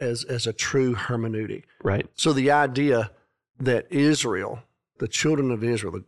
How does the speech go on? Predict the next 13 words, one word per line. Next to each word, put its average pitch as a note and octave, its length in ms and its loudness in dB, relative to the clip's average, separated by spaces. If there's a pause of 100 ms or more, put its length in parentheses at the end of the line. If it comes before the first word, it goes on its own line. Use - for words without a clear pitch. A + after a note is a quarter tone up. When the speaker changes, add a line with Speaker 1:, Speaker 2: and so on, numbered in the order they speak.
(100)
Speaker 1:
the, A2 120 -4
the A#2+ 140 -8
literal C#3 680 2 (880)
physical B2+ 460 0
children B2 420 -2
of G2 100 -8 (140)
Israel, A2+ 380 -2
of G#2 180 -14
Abraham, A#2+ 500 -4 (640)
are A#2 120 -2
God's C3 360 2
chosen C#3+ 520 2
people G2+ 540 -6